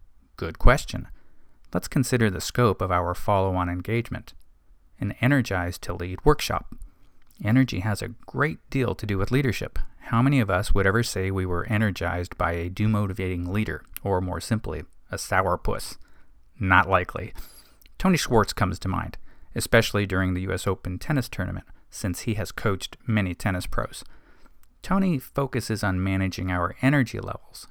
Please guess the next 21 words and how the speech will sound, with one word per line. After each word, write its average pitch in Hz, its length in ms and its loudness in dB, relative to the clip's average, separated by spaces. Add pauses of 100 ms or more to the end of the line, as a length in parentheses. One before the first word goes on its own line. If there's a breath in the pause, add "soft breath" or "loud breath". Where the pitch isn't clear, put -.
and 92 220 -4
that 95 240 -10
we 113 180 0
can 101 220 -2
apply 135 420 6
that 98 340 -2 (600)
to - 160 4
our 90 140 2
own 95 160 2
effectiveness 92 580 -4
as 95 140 -8
leaders. 131 400 -4 (680)
According 180 360 8
to 107 80 -8
Tony, 110 420 2 (720 soft breath)
we 143 140 4
have 127 100 6
four 104 340 -2
personal - 520 2
energy 92 320 -2
dimensions: 131 580 -2